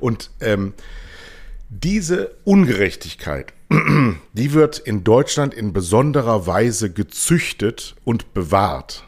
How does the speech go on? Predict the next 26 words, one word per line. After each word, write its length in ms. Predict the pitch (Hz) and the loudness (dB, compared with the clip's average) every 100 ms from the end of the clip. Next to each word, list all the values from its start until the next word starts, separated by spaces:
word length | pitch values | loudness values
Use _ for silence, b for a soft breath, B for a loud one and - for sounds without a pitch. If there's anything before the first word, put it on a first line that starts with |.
| _ | _
Wir 160 | 90 104 | -2 2
machen 300 | 123 113 104 | 2 0 0
genau 320 | 95 117 156 | 4 4 4
das 280 | 139 - 107 | 2 0 -2
Gegenteil 580 | 123 135 135 - 113 110 | 0 2 0 0 0 0
von 260 | 110 90 | -2 -2
dem, 200 | 104 110 | 0 0
was 200 | 92 90 | 0 0
jetzt 340 | 120 - - 104 | -2 -2 -4 2
notwendig 680 | 110 120 - 73 69 - | 2 0 -4 -6 -8 -14
ist. 300 | - - - B B - | -14 -14 -16 B B -6
Und 160 | 101 | 0
wir 100 | 101 | 2
müssten 560 | 104 151 165 - 127 113 | 6 4 4 -2 -2 0
jetzt 420 | 117 135 - - | 0 -2 -6 -2
hergehen 500 | 123 120 90 73 67 | 0 0 -2 -6 -6
und 180 | 92 87 | -8 -6
sagen, 400 | 92 104 95 85 | -4 -2 -4 -4
„Liebe 260 | 95 120 | -4 -2
Leute, 440 | 123 104 107 85 73 B B - | 0 0 -2 -6 -10 B B 0
wenn 240 | 110 139 | 2 2
ihr 260 | 139 143 131 | 0 0 0
in 200 | 104 98 | -4 -4
diesem 400 | 127 120 123 110 | -4 -2 -2 2
Land 480 | 104 82 - - - - | 2 0 -6 -16 -20 -6
nicht 320 | 98 120 - | -2 -2 -4